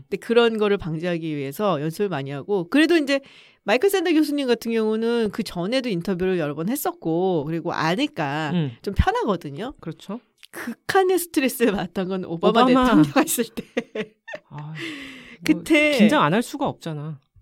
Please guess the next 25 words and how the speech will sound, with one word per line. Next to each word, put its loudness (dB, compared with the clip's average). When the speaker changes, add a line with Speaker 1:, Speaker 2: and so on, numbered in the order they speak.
Speaker 1:
일단 -2
미스터 2
프레지던트란 4
Speaker 2:
음. 2
Speaker 1:
말을 2
많이 -4
안 -6
하고, 2
한 0
경우가 6
거의 2
없잖아요. 0
Speaker 2:
음. -2
Speaker 1:
그리고 2
그 0
당시에 4
이제 -2
오바마 2
대통령이니까 -6
주어진 -4
시간이 -8
딱 -12
삼십 -10
분이었어요. -14
Speaker 2:
아. -10